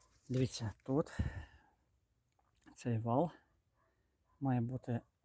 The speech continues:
так, як я вже зробив. Получається, як цей квадратик іде.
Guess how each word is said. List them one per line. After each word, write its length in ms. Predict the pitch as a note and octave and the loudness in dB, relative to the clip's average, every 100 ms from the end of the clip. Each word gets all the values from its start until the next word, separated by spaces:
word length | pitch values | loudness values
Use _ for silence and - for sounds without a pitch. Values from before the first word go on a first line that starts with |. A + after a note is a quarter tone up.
| - | -6
так, 200 | B2+ - | -6 -6
як 200 | - C#3 | -4 2
я 60 | |
вже 240 | A#2+ B2 G#2+ | 2 2 0
зробив. 500 | A2+ G#2 B2 C#3 E3 _ _ _ _ _ _ _ | -2 0 2 2 0 _ _ _ _ _ _ _
Получається, 520 | A#2+ G#2 A#2+ A2 A#2 | -6 -4 -2 -4 -6
як 80 | - | -8
цей 180 | A#2 | -8
квадратик 520 | - A#2 G#2+ G2 - G#2+ | -6 -4 -2 -4 -6 -8
іде. 340 | G2+ B2 D3 | -4 -2 -4